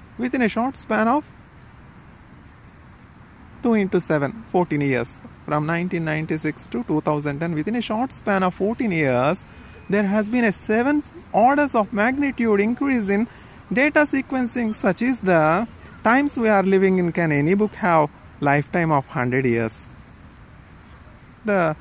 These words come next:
supervisor with five decades of experience in research corrects. The lifetime of the proposed book will not be hundred years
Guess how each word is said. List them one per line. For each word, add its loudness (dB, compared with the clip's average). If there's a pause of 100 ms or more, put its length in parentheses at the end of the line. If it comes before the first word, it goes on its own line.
(640)
supervisor 0
with -4 (1500)
five 2
decades -2 (680)
of -4
experience -4
in -6
research -4
corrects. -6 (2000)
The -2
lifetime -2
of -8
the -4
proposed -4
book -4 (240)
will -4
not -2
be -4 (200)
hundred -4
years -4